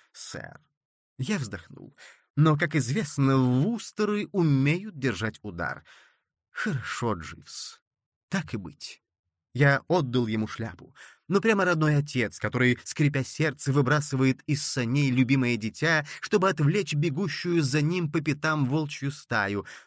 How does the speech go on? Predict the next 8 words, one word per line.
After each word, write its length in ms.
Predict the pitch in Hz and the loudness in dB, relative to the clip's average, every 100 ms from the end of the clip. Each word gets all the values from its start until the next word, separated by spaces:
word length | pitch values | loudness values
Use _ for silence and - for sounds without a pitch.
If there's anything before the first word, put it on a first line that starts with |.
| _ | _
Так 220 | - 117 | 0 0
принято, 320 | - 139 131 123 | 4 4 4 2
я 140 | 120 | 0
слышал, 320 | - 135 135 | 0 -2 -2
поступать 480 | 120 143 170 143 127 | 0 -2 0 0 0
зимой 500 | 110 120 113 151 147 - | 0 0 4 4 4 0
в 100 | 123 | -4
России. 540 | 139 - - 135 - | -4 -6 -14 -18 -20